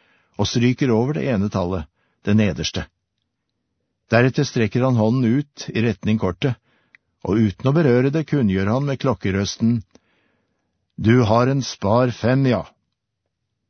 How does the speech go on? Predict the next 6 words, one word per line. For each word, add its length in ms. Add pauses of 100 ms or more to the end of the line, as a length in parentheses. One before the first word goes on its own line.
(200)
Han 160
vender 320
kortet. 320 (800)
Spar 480 (160)
fem. 320 (1500)
«Utrolig. 680